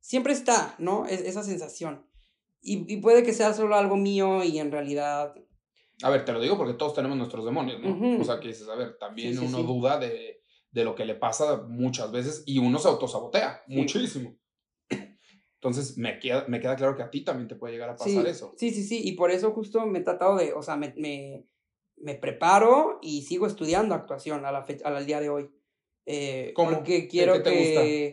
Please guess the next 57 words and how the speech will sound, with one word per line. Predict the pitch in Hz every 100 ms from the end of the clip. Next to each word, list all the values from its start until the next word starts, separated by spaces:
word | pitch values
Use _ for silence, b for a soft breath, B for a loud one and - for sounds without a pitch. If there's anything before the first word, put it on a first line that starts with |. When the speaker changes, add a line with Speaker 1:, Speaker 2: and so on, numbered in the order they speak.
| - _ _ -
Speaker 2:
¿Qué | 151
te | 151
gusta, | 143 - 151 131 -
o | 123
sea, | 123
leer | 120 123 139 139
o |
estudiar? | 131 127 127
¿Cómo | 135 135
te |
estás | 131 131
preparando? | - 233 254
Speaker 1:
No, | 277
estoy | 269 269
en | 247
clases. | 254 247 190 185 _ - 160
Estoy | 175 196
en | 202
clases | 196 202
ahorita | 196 165 190
de | 175
teatro. | 165 180 240 277 - - -
Speaker 2:
Mm, | 127 113 -
¿con | - 127
Speaker 1:
Y | 131 151 156 151 147 147 143
Speaker 2:
quién? | 151
Speaker 1:
en | 160
el | 151
iteso, | 151 175 185 262 381 349
con | 165
Speaker 2:
Ah. | 160
Speaker 1:
una | 165 170 165 156 147 143 139 - 151
actriz, | 143 160 185 214
directora, | 165 151 - 156 185
Circe | 175 156 170
Rangel. | 147 139 180 214 - _ -
Speaker 2:
Ujú. | 120 139
Speaker 1:
Ella | - 147 160
es |
mi | 156
maestra. | 143 135 151
Llevo | 156 160 156
año | 151 156
y, | 151 -
este, | 185 214 214 202 214 - _ _
este | 196 233
semestre | 196 196 202 196
ya | 175
voy | 170
a | 170
cumplir | 165 147
un | 151
año | 151
y | 147
medio | 143 139
con | 139 135
ella. | 135